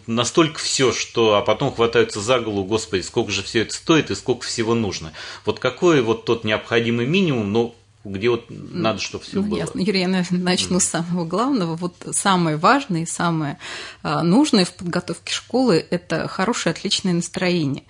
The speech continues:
Speaker 1: Вот,
Speaker 2: Как
Speaker 1: да.
Speaker 2: у будущего <laughs> ученика, если мы сейчас
Speaker 1: Мгм.
Speaker 2: говорим у первоклассника,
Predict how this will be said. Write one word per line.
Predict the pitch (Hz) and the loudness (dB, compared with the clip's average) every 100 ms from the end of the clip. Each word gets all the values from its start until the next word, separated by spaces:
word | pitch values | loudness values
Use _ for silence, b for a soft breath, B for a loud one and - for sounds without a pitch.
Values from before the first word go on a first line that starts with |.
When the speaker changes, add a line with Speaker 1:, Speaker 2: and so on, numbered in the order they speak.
| B B - | B B -10
Speaker 1:
Вот, | 151 | 0
Speaker 2:
Как | 208 | 2
Speaker 1:
да. | - | 4
Speaker 2:
у | 214 233 | 4 4
будущего | 208 220 185 - - 175 165 - | 6 6 8 6 4 4 4 2
<laughs> | - | -6
ученика, | - - - 180 180 262 | -6 0 4 2 2 2
если | 330 302 214 | 2 2 2
мы | 190 | 2
сейчас | - - 190 | 2 2 0
Speaker 1:
Мгм. | 180 | 2
Speaker 2:
говорим | 180 175 175 165 | 2 2 4 2
у | |
первоклассника, | 165 180 180 190 196 170 156 151 151 | 2 -2 0 0 0 -2 -2 -4 -6